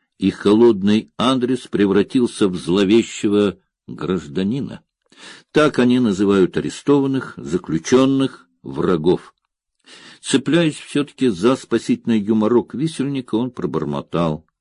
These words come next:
«Мгм, понятно. Формулировка, кажется, подходит к завершению». «Наверное, отправят в Соловки»,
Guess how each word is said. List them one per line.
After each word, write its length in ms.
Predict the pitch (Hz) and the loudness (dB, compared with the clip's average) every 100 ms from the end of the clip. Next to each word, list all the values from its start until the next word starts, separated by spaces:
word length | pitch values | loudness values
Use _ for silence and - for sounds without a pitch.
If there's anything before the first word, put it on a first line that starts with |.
| - | -10
«Мгм, 500 | 85 80 - 110 107 _ _ | -8 -6 -8 -14 -14 _ _
понятно. 800 | 165 175 - - - 90 160 - _ _ - - - - | -2 -2 -4 -16 -14 -10 -8 -10 _ _ -20 -20 -20 -12
Формулировка, 1000 | - 110 95 87 85 80 127 156 - 175 | -2 2 2 2 2 2 2 0 -4 -6
кажется, 500 | 160 117 120 - - | -4 -4 -4 -10 -14
подходит 720 | - 123 - 92 92 101 _ - | -10 -10 -4 -4 -4 -8 _ -14
к 140 | 95 | -10
завершению». 1000 | 85 90 95 87 - - 58 - 58 58 - _ _ _ _ _ _ _ _ _ _ _ _ _ _ _ _ - - - - | -8 -8 -10 -12 -14 -12 -12 -10 -12 -12 -14 _ _ _ _ _ _ _ _ _ _ _ _ _ _ _ _ -20 -20 -20 -10
«Наверное, 680 | 73 76 117 175 175 165 147 | -4 2 2 2 0 -2 -4
отправят 540 | - 92 113 131 123 | -6 -4 -4 -4 -8
в 140 | - | -12
Соловки», 880 | - 95 82 80 - - 95 98 92 | -2 0 0 -2 -8 -2 2 2 0